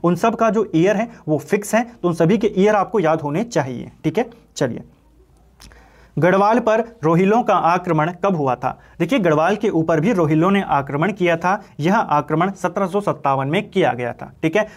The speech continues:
और इन्होंने दून के कुछ क्षेत्र में अपना अधिकार कर लेते हैं रोहिले, और ये अधिकार सत्रह सौ सत्तर तक बनाया रहता है, ठीक है। तो ये ध्यान रखना है, गढ़वाल पे रोहिला आक्रमण, क्योंकि पेपर में एक बार पूछा गया कुमाऊं के ऊपर रोहिला आक्रमण कब हुआ था,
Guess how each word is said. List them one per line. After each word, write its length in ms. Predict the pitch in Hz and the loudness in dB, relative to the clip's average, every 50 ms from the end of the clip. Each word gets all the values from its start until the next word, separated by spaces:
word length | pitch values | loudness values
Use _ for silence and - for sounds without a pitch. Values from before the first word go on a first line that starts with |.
| - - | -6 -2
और 140 | - 180 196 | 0 0 2
इन्होंने 420 | 180 170 170 170 214 233 208 220 196 | 4 2 4 4 4 2 2 2 2
दून 280 | 156 165 165 180 202 | 2 2 2 2 2
के 120 | 202 220 214 | 2 0 -2
कुछ 240 | 214 226 214 208 | -2 -4 -6 -6
क्षेत्र 280 | - - 170 160 170 185 | -2 -2 -2 0 0 0
में 100 | 180 185 | 2 2
अपना 220 | 170 165 170 170 | 0 0 0 -2
अधिकार 340 | 147 135 143 139 160 151 147 | -2 -2 -2 -2 0 -2 -2
कर 200 | 139 - 156 165 | 0 -2 -2 0
लेते 240 | 175 180 180 175 190 | 0 0 0 0 0
हैं 220 | 185 208 208 - - | -2 -2 -4 -4 -4
रोहिले, 360 | 143 139 156 156 165 185 208 214 208 - - - 151 | -2 0 0 2 2 2 2 0 -4 -12 -8 -4 -2
और 120 | 147 147 | -2 0
ये 120 | 160 214 | 0 0
अधिकार 520 | 214 - - 135 143 139 156 147 160 160 - - | 0 -2 -4 -6 -2 0 0 0 0 0 -4 -6
सत्रह 260 | - 165 165 185 180 | -6 -4 -2 -2 -2
सौ 140 | 180 196 185 | -2 -4 -4
सत्तर 320 | - 147 143 - - 139 | -4 -4 -4 -2 -4 -4
तक 220 | 135 180 185 180 | -2 -2 -4 -4
बनाया 380 | 139 143 131 127 131 147 185 - - - - - | -4 -4 -2 0 0 0 -2 -2 -6 -12 -8 -6
रहता 280 | 139 135 135 135 123 | -4 -4 -2 -4 -4
है, 140 | 120 123 - - - - | -6 -6 -12 -18 -8 -8
ठीक 120 | 165 160 | -4 -2
है। 60 | 233 247 240 - - - | -2 -4 -4 -10 -4 -2
तो 60 | 165 | 0
ये 80 | 156 151 | 0 0
ध्यान 280 | 135 135 156 165 185 | 0 0 0 2 2
रखना 200 | 185 180 196 185 | 0 0 -2 -2
है, 100 | 185 240 | -2 -2
गढ़वाल 400 | 190 151 147 139 135 147 170 208 | -2 -2 -2 0 0 2 0 0
पे 240 | 202 208 175 190 202 202 - - - 143 | 0 0 0 -2 -2 -4 -10 -16 -4 -2
रोहिला 320 | 151 151 180 185 196 220 220 226 - | 0 2 2 4 2 2 0 0 0
आक्रमण, 340 | 151 143 143 - 143 139 135 | -2 0 0 -2 -4 -4 -4
क्योंकि 480 | - - - - _ - 208 202 285 | -6 -8 -16 -20 _ -2 0 0 0
पेपर 340 | - - 170 160 160 202 214 | 0 0 0 0 2 2 2
में 80 | 220 226 | 2 2
एक 60 | 214 | 2
बार 100 | 226 226 | 2 0
पूछा 260 | 226 202 196 196 202 | 2 0 0 2 2
गया 140 | 196 208 240 | 2 2 0
कुमाऊं 380 | 233 233 - 175 175 185 214 214 | 0 2 2 2 4 2 2 2
के 120 | 208 226 | 0 -2
ऊपर 220 | 214 214 214 214 | 0 2 2 2
रोहिला 280 | 196 180 175 180 185 180 | 4 4 4 4 4 2
आक्रमण 240 | 175 175 175 185 185 | 2 0 0 0 0
कब 160 | 185 175 160 | 0 0 0
हुआ 160 | 151 135 123 | 2 0 0
था, 200 | - - 123 - | 0 -2 -4 -6